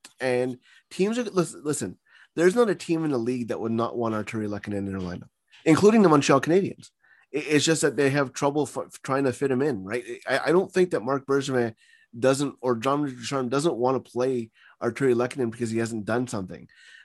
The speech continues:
uh, well, or, or that he's not, not a good player. I just think the Canadiens are very deep right now. A-, and, and that's, that's, you know, someone's gonna have to be that thirteen forward, uh, you know, every night. So,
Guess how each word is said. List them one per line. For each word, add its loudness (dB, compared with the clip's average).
uh, -2
well, 0
or, -4
or -2
that 0
he's 0
not, 0
not 0
a 0
good -4
player. -2
I 4
just -4
think -2
the -4
Canadiens 0
are 0
very 2
deep -8
right -4
now. -14
A-, -6
and, 0
and 0
that's, -2
that's, -4
you 0
know, 4
someone's -2
gonna -2
have -4
to -16
be -2
that -2
thirteen -4
forward, -6
uh, 0
you -4
know, 0
every 0
night. -2
So, -4